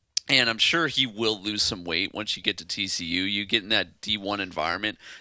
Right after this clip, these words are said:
they'll help cut him, excuse me, cut him down a little bit. Um, but it's, it, it was surprising how well he could move. And as an offensive lineman, like, loved his footwork,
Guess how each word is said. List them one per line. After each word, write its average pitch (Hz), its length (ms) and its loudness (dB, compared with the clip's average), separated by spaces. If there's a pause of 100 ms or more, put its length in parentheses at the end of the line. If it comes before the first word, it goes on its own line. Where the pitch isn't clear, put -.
(120)
they'll 143 160 4
help 139 240 2
cut 107 180 0
him, 104 140 -10 (440)
excuse - 380 -4
me, 101 100 -6
cut 131 200 2
him 120 100 -6
down 107 240 0
a 104 40 -8
little 90 200 -6
bit. - 280 -6 (460)
Um, 104 440 4
but 123 100 4
it's, 131 300 0 (1400)
it, 139 240 -2
it 147 160 6
was 202 140 2
surprising 147 640 0
how 123 160 2
well 127 280 2
he 131 180 -2
could 113 180 -6
move. 127 560 2 (360)
And 120 300 2
as 127 200 4
an 123 60 0
offensive 123 460 0
lineman, 131 460 2
like, 120 260 0 (260)
loved 117 240 4
his 98 140 -4
footwork, 180 640 -2